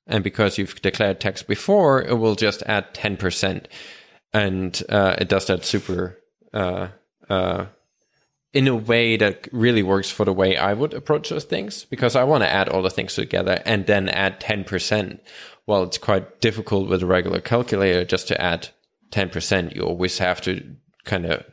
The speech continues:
multiply it with one point one instead. And I kinda like this idea of just having numbers and adding a percentage to them. Uh, you can also do a lot of computer sciencey things. So you can have something like,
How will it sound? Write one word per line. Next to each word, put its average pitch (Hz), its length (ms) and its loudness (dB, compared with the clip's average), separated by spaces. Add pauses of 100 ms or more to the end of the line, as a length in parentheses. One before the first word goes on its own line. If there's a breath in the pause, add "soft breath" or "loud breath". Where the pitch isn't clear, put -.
(140)
multiply 98 520 2
it 87 80 0
with 87 160 0
one 90 180 2
point - 260 -6
one 101 260 2
instead. 90 480 -4 (380 loud breath)
And 110 140 0
I 95 60 2
kinda 104 240 0
like 92 240 2
this - 260 -2 (100)
idea 95 300 4
of 85 120 -4
just - 360 -4 (180)
having 95 360 -4
numbers 90 400 0
and - 200 -6
adding 87 320 0
a - 60 -4
percentage - 640 -6
to 165 160 0
them. 127 280 -2 (480 loud breath)
Uh, 107 220 2
you 98 160 2
can 110 140 -2
also 98 200 0
do 101 160 0
a 95 60 4
lot 92 140 2
of - 120 -4
computer 107 340 2
sciencey 139 540 0
things. 117 380 0
So - 140 0
you 90 100 2
can 95 320 -2 (400 loud breath)
have 101 240 0
something 92 640 -2
like, 90 300 -2